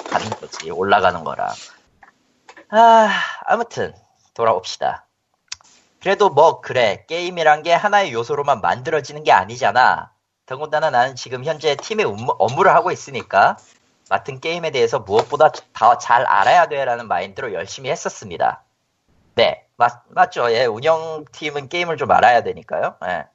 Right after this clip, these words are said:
나도 하기 싫은 거 억지로 하긴 했는데. <laughs> 어. 아니, 싫어도 억지로 해야죠. 그거 알아야지 뭔 답변을 해줄 거 아니야,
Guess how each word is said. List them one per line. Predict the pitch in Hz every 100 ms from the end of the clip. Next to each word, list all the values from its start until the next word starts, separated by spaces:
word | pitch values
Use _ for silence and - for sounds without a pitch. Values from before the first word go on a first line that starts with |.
| _ _ _ _ _ _
나도 | 107 117 127 117 _ -
하기 | - 156
싫은 | 147 160 143
거 | 120 -
억지로 | - - 120 107
하긴 | 104 113 101
했는데. | 110 90 82 90 -
<laughs> | - - - 855 807 - 466 - - - -
어. | 82 - - _ _ _
아니, | 135
싫어도 | - 220 254 214
억지로 | 117 156 143
해야죠. | 151 110 104
그거 | 135 139
알아야지 | 101 156 147 127
뭔 | 117 117
답변을 | 98 - 131 113
해줄 | 117 98
거 | 98
아니야, | 87 64 76 -